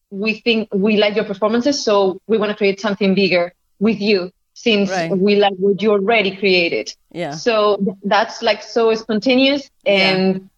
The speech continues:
Speaker 2: Yeah.
Speaker 1: that's something exactly that just can
Speaker 2: Yeah.
Speaker 1: happen here.
Speaker 2: Yeah.
Speaker 1: Yeah.
Speaker 2: Yeah. Yeah.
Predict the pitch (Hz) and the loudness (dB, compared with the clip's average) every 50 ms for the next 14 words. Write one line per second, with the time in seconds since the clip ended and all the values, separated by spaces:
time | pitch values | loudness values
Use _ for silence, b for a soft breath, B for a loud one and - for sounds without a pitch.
0 | - - 185 185 175 160 165 151 - 208 220 220 220 - - 220 220 208 - 214 | -16 -10 -6 -4 -4 -4 -6 -6 -2 0 0 0 0 -2 -6 -6 -6 -4 -2 -2
1 | 220 208 208 - - 277 233 226 226 214 196 - 185 180 208 226 - - - - | -2 -2 -2 -4 -2 -2 -2 0 0 0 0 0 0 0 -2 -2 -4 -4 -6 -6
2 | 202 196 233 - 185 185 180 156 196 208 220 214 233 208 190 180 165 _ - 185 | -4 -4 -2 0 0 0 0 -2 -4 -4 -2 -2 0 0 -2 -2 -4 _ -8 -6
3 | 214 196 160 160 165 156 _ _ _ - 190 185 - 185 175 180 175 156 143 151 | -4 -4 -4 -4 -6 -10 _ _ _ -4 -4 -4 -4 -4 -4 -4 -4 -6 -6 -10
4 | 151 _ _ - 185 180 160 156 | -14 _ _ -10 -8 -8 -8 -8